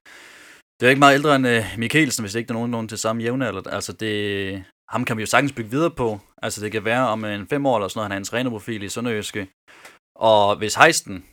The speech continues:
altså det daglige samarbejde mellem Heisten og spillerne og Claus Nørgaard fungerer, og Niels Lodberg også fungerer og sådan noget, så synes jeg ikke, der er nogen grund til ikke at forlænge med ham.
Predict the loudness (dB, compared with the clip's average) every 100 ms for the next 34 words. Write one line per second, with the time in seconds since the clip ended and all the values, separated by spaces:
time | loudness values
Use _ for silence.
0 | -10 -8 -8 -2 2 2 2 2 2 0
1 | 0 0 0 -4 -8 -10 -8 -6 -4 -4
2 | -6 -4 -2 -2 -2 -2 -2 -4 -4 0
3 | 0 -2 -10 _ 0 2 2 2 -2 -6
4 | -2 0 2 2 0 -2 -8 -4 -6 -6
5 | -8 -6 -8 -8 -4 -4 -2 -6 -4 -8
6 | -8 -6 -4 -4 -2 -4 -4 -4 -4 -4